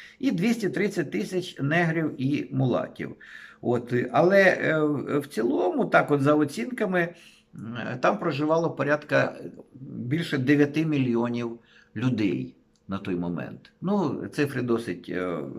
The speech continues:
приблизні, тисяча п'ятсот сімдесятий рік, як ви розумієте. І от ви бачите, що та невеличка, е, купка білих людей, тобто ці сто вісімнадцять тисяч, от вони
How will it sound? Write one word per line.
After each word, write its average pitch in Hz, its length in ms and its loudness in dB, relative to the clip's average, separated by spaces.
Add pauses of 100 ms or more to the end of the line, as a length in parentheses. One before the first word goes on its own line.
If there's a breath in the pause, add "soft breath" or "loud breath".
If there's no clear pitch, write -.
(180)
приблизні, 214 540 -2
тисяча 127 300 -6
п'ятсот 107 360 -8
сімдесятий 104 560 -6
рік, 226 200 -10
як 180 160 -10
ви 147 80 -6
розумієте. 127 680 -6 (420 loud breath)
І - 80 -2
от 269 140 4
ви 233 80 -2
бачите, 220 400 4
що 180 200 0
та 180 260 6
невеличка, 151 840 2
е, 127 140 2
купка 127 460 0
білих 120 460 2
людей, 117 600 0 (440 loud breath)
тобто 131 460 -2
ці 147 200 -4
сто 131 200 -4
вісімнадцять 120 760 -4
тисяч, - 520 -8 (340 loud breath)
от - 200 -6
вони 208 360 -4